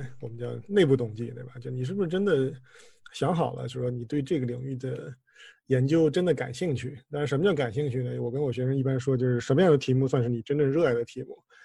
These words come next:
那就是说，你抛掉所有的这些外部的这种，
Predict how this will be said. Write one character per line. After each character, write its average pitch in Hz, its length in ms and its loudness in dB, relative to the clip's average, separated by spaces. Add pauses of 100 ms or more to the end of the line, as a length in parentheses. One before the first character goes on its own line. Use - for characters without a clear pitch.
那 139 80 -6
就 131 100 0
是 127 40 2
说， 127 180 0
你 123 160 -2 (120)
抛 170 180 2
掉 147 140 6
所 143 220 2
有 165 60 4
的 131 80 -2
这 123 120 -6
些 127 360 -4 (460)
外 160 220 4
部 123 180 0
的 117 200 -6 (640)
这 131 120 -2
种， 113 180 -8